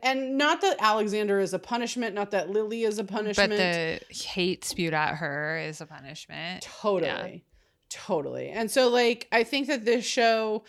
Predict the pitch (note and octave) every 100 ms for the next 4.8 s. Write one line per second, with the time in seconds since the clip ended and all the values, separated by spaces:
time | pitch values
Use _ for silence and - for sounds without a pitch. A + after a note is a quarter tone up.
0 | - - - A3 B3+ A#3+ B3 A3+ A3 G3+
1 | G3+ F#3+ - G#3+ G3+ F#3 G3 C3 F#3 F3+
2 | A3 F3+ F3+ E3+ E3+ D#3+ F3 F#3+ G3 F#3
3 | F3 E3+ E3 D#3+ D#3 D#3+ D#3 D#3 D#3 D#3
4 | E3+ E3 E3 D#3 D#3 G3 B3